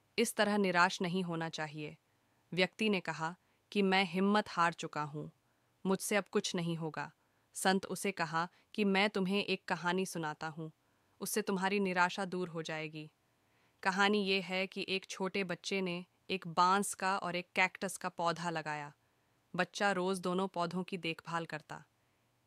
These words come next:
एक साल बीत गया। कैक्टस का पौधा तो पनप गया, लेकिन बांस का पौधा वैसा का वैसा था। बच्चे ने हिम्मत नहीं हारी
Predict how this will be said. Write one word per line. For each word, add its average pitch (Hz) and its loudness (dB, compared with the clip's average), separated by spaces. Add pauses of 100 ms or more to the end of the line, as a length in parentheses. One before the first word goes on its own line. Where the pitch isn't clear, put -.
(120)
एक 190 2
साल 190 2
बीत 185 -4
गया। 151 -8 (720)
कैक्टस 202 2
का 226 -2
पौधा 196 0
तो 196 -6
पनप 180 -2
गया, 147 -8 (560)
लेकिन 190 0
बांस 185 6
का 214 -4
पौधा 180 -2
वैसा 175 -6
का 170 -10
वैसा 156 -12
था। 160 -20 (600)
बच्चे 180 -2
ने 196 0
हिम्मत 185 -2
नहीं 170 -6
हारी 160 -10